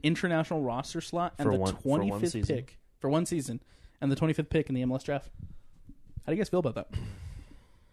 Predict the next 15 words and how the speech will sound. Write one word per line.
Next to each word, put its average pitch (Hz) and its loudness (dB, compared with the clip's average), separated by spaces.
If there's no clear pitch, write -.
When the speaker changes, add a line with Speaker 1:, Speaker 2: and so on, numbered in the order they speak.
Speaker 1:
<laughs> - -
Speaker 2:
I 960 -12
have 113 -8
a 131 0
lot 95 -2
of 76 -10
feelings 85 -14
about - -10
that. 76 -18
Speaker 1:
<laughs> - -20
And 220 8
Speaker 2:
Where 120 8
do 120 6
we 117 4
start? 82 -6